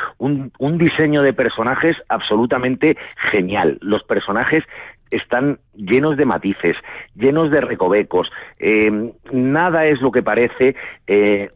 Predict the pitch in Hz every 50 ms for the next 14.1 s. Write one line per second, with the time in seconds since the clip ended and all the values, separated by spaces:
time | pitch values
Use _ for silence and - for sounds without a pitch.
0 | _ - 117 117 120 - - 160 160 139 131 127 135 135 123 113 101 - 120 120
1 | 139 156 160 147 143 - - 127 131 135 135 127 120 117 117 123 139 151 151 147
2 | 143 135 127 - 113 104 - 113 123 117 101 98 104 107 107 104 95 - - 123
3 | 123 - - 120 107 - 113 110 98 - 104 101 92 - - 123 - - 131 123
4 | 127 113 107 113 117 123 127 117 - 120 117 - 139 127 120 107 - 110 104 -
5 | - - 104 - - 139 143 139 120 - - 113 107 95 95 104 95 - 113 107
6 | 107 117 117 110 104 113 104 95 - - - 95 - - - 104 110 101 113 131
7 | 131 - - - - - - - - - _ - 98 113 147 - 185 185 170 135
8 | 160 143 131 - 113 117 107 - 110 - - 120 135 156 - 135 117 113 104 -
9 | - 170 180 175 147 131 113 107 104 101 139 156 - - 175 170 147 117 117 110
10 | 107 104 92 - - - 151 165 147 147 110 101 101 110 143 151 - 123 113 107
11 | 101 104 113 110 - 107 107 110 101 104 113 110 104 - 92 90 92 117 156 180
12 | - - - - - - - _ _ - 113 113 - - - 110 101 - - 104
13 | 104 101 101 98 - 98 87 - 135 151 170 160 151 135 135 147 151 156 175 190
14 | 190 -